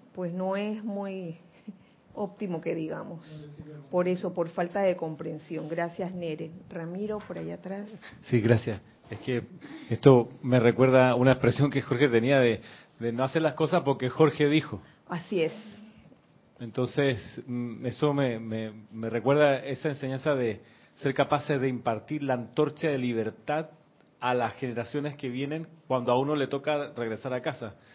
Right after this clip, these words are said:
Speaker 2: Y eso, eso de antorcha de libertad es la, la comprensión de la enseñanza de Saint Germain, pero es, dice la comprensión. Es decir, que uno autónomamente es capaz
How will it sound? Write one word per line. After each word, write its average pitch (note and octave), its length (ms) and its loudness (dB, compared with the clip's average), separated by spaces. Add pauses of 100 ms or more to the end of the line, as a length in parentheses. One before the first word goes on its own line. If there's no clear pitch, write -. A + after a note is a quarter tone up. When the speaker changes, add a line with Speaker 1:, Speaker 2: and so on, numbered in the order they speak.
(200)
Speaker 2:
Y B2+ 140 -4
eso, C3 420 0
eso A#2 160 -4
de C3+ 80 0
antorcha C#3 320 -4
de D3 60 0
libertad C3+ 600 -2
es B2 120 -6
la, B2+ 340 -2
la B2 160 -6
comprensión B2+ 400 0
de D#3 60 0
la D3 60 2
enseñanza C3+ 320 -4
de D3+ 40 -4
Saint B2+ 160 -6
Germain, C3 260 -2
pero C3 140 2
es, C#3 80 -2
dice C#3 220 -4
la B2+ 120 0
comprensión. A#2+ 840 0 (300)
Es - 60 -14
decir, C3+ 300 0
que D3+ 100 2
uno D#3 300 2
autónomamente F3 1120 0
es F3+ 100 -4
capaz D#3 500 -2